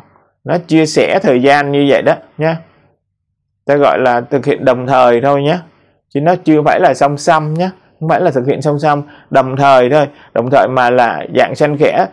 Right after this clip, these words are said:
tức là chia sẻ thời gian thực vậy nè, đó. Nó xen kẽ nhá, chính xác là như thế. Thì các bạn xem coi là hai anh này coi anh nào là dạng khả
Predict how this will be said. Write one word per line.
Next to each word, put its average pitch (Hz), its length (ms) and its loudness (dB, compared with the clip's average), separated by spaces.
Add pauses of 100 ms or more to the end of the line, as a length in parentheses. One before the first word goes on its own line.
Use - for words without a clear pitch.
(160)
tức 175 140 0
là 147 120 4
chia 147 300 0
sẻ 151 320 0
thời 127 180 2
gian 143 160 2
thực 135 220 0
vậy 123 140 -2
nè, 117 180 -2
đó. 147 120 0 (1500)
Nó 160 60 0
xen 151 320 0
kẽ 113 320 0
nhá, 185 160 -2 (280)
chính 151 160 -8
xác 185 280 0
là 139 60 2
như 131 160 -2
thế. 147 200 0 (400)
Thì 117 120 -4
các 160 80 4
bạn 123 220 -2
xem 139 280 0
coi 139 200 2
là 131 240 0 (220)
hai 151 200 -2
anh 147 200 -2
này 127 200 0
coi 139 360 0 (200)
anh 147 260 -2
nào 117 280 2
là 117 440 2 (120)
dạng 120 260 0 (140)
khả 123 180 -4